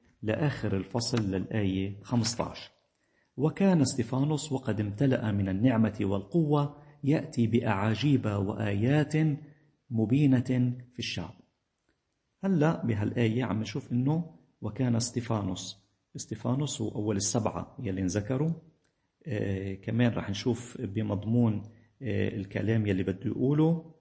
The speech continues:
و-، وإله أهمية بسفر أعمال الرسل. و-، آه، بيقولوا إنه كان من أصل هليني، اللي هو أصل آه، يوناني،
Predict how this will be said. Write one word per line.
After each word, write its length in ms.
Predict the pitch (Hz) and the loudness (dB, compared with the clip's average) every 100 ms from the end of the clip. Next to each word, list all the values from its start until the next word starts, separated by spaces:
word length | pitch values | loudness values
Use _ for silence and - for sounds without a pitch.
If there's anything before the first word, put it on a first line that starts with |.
| _ _ _ _ _ _ | _ _ _ _ _ _
و-، 440 | 107 104 101 98 98 | -6 -4 -2 -2 -2
وإله 360 | - 120 131 | -4 0 0
أهمية 480 | 113 107 113 139 110 | 0 0 0 2 0
بسفر 580 | 98 98 92 - - - | 0 -2 -4 -6 -6 -4
أعمال 300 | 98 104 101 | -2 -2 -2
الرسل. 460 | 101 139 - 143 147 - - - _ _ | -2 0 2 0 -2 -8 -20 -20 _ _
و-، 340 | 143 107 104 107 107 | -8 -4 -2 -4 -6
آه، 360 | 131 110 107 104 - - _ _ _ _ _ _ _ _ _ _ _ _ | -8 -6 -6 -8 -12 -20 _ _ _ _ _ _ _ _ _ _ _ _
بيقولوا 380 | - 170 151 120 | -4 0 2 2
إنه 180 | 113 113 | 2 0
كان 280 | - 131 113 | 0 2 2
من 80 | 104 | 0
أصل 480 | - 120 120 120 120 - | -2 0 0 -2 -6 -12
هليني، 540 | - 107 107 104 92 90 | -6 -2 0 0 0 -2
اللي 140 | 90 | -2
هو 160 | 101 110 | 0 -2
أصل 420 | 120 - 110 117 117 - _ _ - | -2 -2 -2 -2 -6 -18 _ _ -6
آه، 120 | 104 | -2
يوناني، 440 | 98 104 101 87 | 0 2 2 0